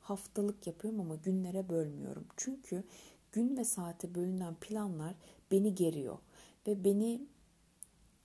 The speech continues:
e, sıkıntıya sokuyor. Yapmasam bile onun orada o güne yazıldığını ve benim o gün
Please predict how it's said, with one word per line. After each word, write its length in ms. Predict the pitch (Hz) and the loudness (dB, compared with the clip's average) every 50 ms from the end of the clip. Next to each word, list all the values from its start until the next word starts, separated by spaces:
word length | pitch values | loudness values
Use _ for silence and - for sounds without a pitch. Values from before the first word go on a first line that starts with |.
| _ - | _ -8
e, 280 | 180 180 180 180 190 180 | -6 -6 -4 -4 0 0
sıkıntıya 540 | - - 226 240 - 190 185 - 180 170 | 2 2 2 2 0 0 0 2 0 0
sokuyor. 460 | 160 - - 143 - - - 139 - - - _ _ _ - _ _ - | -2 -2 -8 -10 -12 -10 -10 -10 -10 -10 -14 _ _ _ -20 _ _ -4
Yapmasam 680 | 175 190 247 - - 262 220 190 - - 151 147 147 147 | -2 -2 -2 -2 -2 -2 2 2 2 2 0 -4 -6 -6
bile 180 | 143 - - - - - | -6 -8 -8 -10 -4 0
onun 260 | 208 208 233 262 262 | 0 2 2 2 2
orada 340 | 262 233 214 196 214 - - - | 2 0 0 0 -4 -6 -2 0
o 160 | 247 247 208 | 2 2 4
güne 240 | 214 196 185 165 156 | 4 4 4 2 0
yazıldığını 760 | 151 151 151 - - 143 143 139 - 147 143 147 160 165 160 | -2 -2 -2 -2 -2 -4 -4 -2 0 0 0 0 -2 -4 -6
ve 160 | 147 151 170 | -6 2 4
benim 220 | 180 185 214 220 - | 4 4 4 0 -2
o 120 | 226 233 | -4 -4
gün 180 | - 220 202 | 0 0 -2